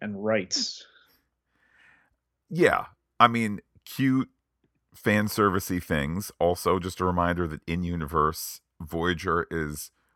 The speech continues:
Speaker 2: what, probably the second most famous twenty-fourth century ship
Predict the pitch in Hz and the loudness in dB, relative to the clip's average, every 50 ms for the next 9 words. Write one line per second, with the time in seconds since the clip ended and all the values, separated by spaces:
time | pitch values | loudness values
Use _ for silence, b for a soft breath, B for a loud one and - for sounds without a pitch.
0 | _ _ - 87 85 85 71 60 - - _ - - - - - 71 82 95 101 | _ _ -12 -6 -4 -2 -2 -2 -4 -10 _ -16 -6 0 2 4 6 6 4 4
1 | 90 95 104 104 104 85 90 87 - - - - 87 - 104 92 101 98 87 - | 2 2 0 0 0 0 -2 -6 -4 -2 -2 -2 -2 -2 -6 -8 -6 -8 -10 -10
2 | - - 90 87 90 92 92 90 - - - - - 101 95 92 92 92 87 85 | -10 -6 -4 -2 -2 -2 -2 -4 -8 -14 -16 -10 -6 -4 -4 -2 -2 -4 -4 -6
3 | - - - - 92 92 90 87 - 90 87 82 - - 85 82 80 - - 87 | -8 -14 -10 -6 -6 -4 -4 -4 -4 -4 -4 -4 -4 -6 -6 -6 -6 -6 -6 -6
4 | 82 - - - 95 90 - | -6 -6 -4 -2 -2 -4 -4